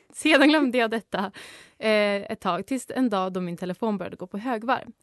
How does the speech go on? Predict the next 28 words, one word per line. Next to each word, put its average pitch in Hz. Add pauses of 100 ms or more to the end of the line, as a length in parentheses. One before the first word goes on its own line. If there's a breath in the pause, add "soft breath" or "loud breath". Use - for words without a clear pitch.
(180)
Då 214
hade 220
Kissy 254
lagt 220
ut 330
mitt 202
telefonnummer 202
på 185
sin 185
blogg 196
med 208
kommentaren: 180 (340 soft breath)
"Avundsjuk 185
liten 180
fjortis." - (680 soft breath)
Jag 277
svarade 208
ungefär 196
två 294
gånger 208
innan 180
jag 180
insåg 180
att 170
det 180
var 180
något 180
konstigt. -